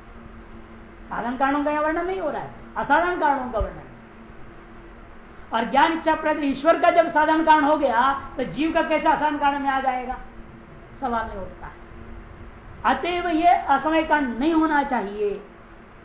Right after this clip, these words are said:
असाधारण कारण नहीं होना चाहिए। ज्ञान लक्षण जा रहा है, कार्येण स एकस्मिन् अर्थे, कार्येण माने इच्छा, उसके सह एकस्मिन् अर्थे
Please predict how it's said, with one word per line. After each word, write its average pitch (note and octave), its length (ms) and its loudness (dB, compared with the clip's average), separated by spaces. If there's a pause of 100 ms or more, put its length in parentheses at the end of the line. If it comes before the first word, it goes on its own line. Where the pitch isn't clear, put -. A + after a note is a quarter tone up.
(1040)
असाधारण C#4+ 340 4
कारण C4 340 2
नहीं D#4 180 2
होना D4 320 4
चाहिए। A#3 360 -2
ज्ञान G#3 440 -2 (500)
लक्षण A3 420 -8
जा F3 200 -4
रहा G#3 280 -4
है, G3+ 200 -12 (1200)
कार्येण G#3+ 500 -2
स G#3+ 100 -10
एकस्मिन् A3+ 540 -8
अर्थे, A#3 500 -2 (640)
कार्येण C4+ 380 2 (400)
माने B3 140 -4
इच्छा, - 520 -6 (320)
उसके B3 280 0
सह C#4 500 6 (120)
एकस्मिन् C#4+ 500 0
अर्थे E4+ 440 0